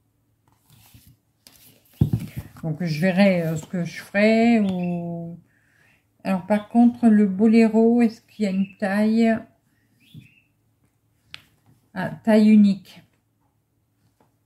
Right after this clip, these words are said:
Moi, la taille unique, euh, je rentre pas dans la taille unique. <laughs> Bon, c'est pas très grave.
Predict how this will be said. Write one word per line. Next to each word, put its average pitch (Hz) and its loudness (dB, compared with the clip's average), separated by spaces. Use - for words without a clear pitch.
Moi, 180 -8
la 196 -2
taille 175 -8
unique, 190 0
euh, 160 -6
je - -20
rentre 160 -10
pas 185 -10
dans 165 -8
la 143 -8
taille 143 -12
unique. 180 -10
<laughs> 294 -6
Bon, 156 -10
c'est - -14
pas 151 -8
très 165 -10
grave. 135 -6